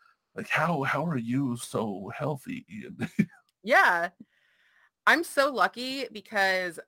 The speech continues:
Speaker 2: so we started going, my husband and I started going to the same doctor. We love him.
Speaker 1: Yes, I wanna
Speaker 2: Um,
Speaker 1: know about your doctor.
Speaker 2: Oh my gosh, my
Speaker 1: <laughs>
Speaker 2: doctor is amazing. He's so funny. He's so fascinating. Um, I, I just love him. And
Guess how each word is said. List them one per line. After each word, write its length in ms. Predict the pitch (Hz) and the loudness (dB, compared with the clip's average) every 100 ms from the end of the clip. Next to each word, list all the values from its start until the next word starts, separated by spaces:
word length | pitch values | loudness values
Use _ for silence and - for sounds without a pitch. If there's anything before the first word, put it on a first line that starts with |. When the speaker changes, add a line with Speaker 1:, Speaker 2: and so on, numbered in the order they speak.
| _ | _
Speaker 2:
so 340 | 226 214 196 | 0 2 2
we 120 | 190 | -2
started 260 | 233 294 262 | 2 6 6
going, 320 | 202 185 196 | 4 2 2
my 200 | 190 175 | 2 0
husband 320 | 175 180 196 | 0 -2 -2
and 80 | 190 | 0
I 140 | 165 160 | 2 2
started 220 | 185 165 | 0 -2
going 160 | 160 160 | -2 -2
to 40 | |
the 60 | 147 | -4
same 220 | 180 175 | -6 -2
doctor. 520 | 156 135 - 143 135 | 0 0 -4 -8 -8
We 240 | 139 143 143 | -8 -12 -14
love 320 | 151 170 180 | -2 4 4
him. 360 | 185 139 120 175 _ _ _ | 4 -8 -10 -16 _ _ _
Speaker 1:
Yes, 300 | 165 190 - - | 4 6 4 2
I 100 | - | 6
wanna 220 | 185 226 | 6 6
Speaker 2:
Um, 20 | |
Speaker 1:
know 120 | 156 139 | 6 6
about 200 | 101 82 | 6 2
your 100 | 95 | 0
doctor. 380 | 92 - - - - _ - | -2 -4 -16 -20 -20 _ 0
Speaker 2:
Oh 120 | 220 | 2
my 140 | 208 | 4
gosh, 300 | 180 147 143 | 6 6 6
my 100 | 220 | 4
Speaker 1:
<laughs> 0 | |
Speaker 2:
doctor 460 | 190 196 - 294 294 | 8 6 6 6 4
is 100 | 262 | 4
amazing. 460 | 233 185 170 175 | 0 0 0 -2
He's 120 | 175 160 | -4 -6
so 280 | - 196 208 | 0 0 2
funny. 480 | 180 160 147 143 | 2 2 0 -6
He's 160 | 147 160 | -10 -6
so 180 | - 190 | -2 2
fascinating. 840 | 185 143 - 151 143 135 127 131 - - | 2 0 -4 -10 -8 -6 -8 -10 -12 -6
Um, 420 | 156 143 120 127 - | -4 -2 -6 -6 4
I, 220 | 170 196 | 6 8
I 140 | - 226 | 10 10
just 220 | 311 - | 8 4
love 200 | 214 190 | 2 2
him. 300 | 185 135 139 - | 0 -4 -6 -2
And 280 | 165 165 | -2 -2